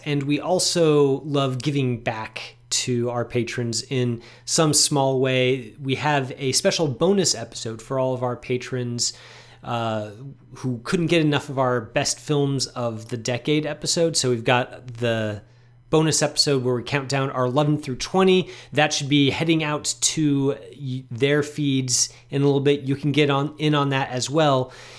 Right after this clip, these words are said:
If you don't want to give the five dollars to the podcast, though, you can always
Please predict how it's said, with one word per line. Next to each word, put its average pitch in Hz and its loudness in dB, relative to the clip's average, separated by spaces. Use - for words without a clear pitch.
If - -4
you 175 4
don't 233 4
want 202 -4
to 196 2
give 156 0
the 127 2
five 160 2
dollars 143 2
to - -2
the 123 -6
podcast, 156 -2
though, 131 2
you 127 -4
can 151 -4
always 113 -2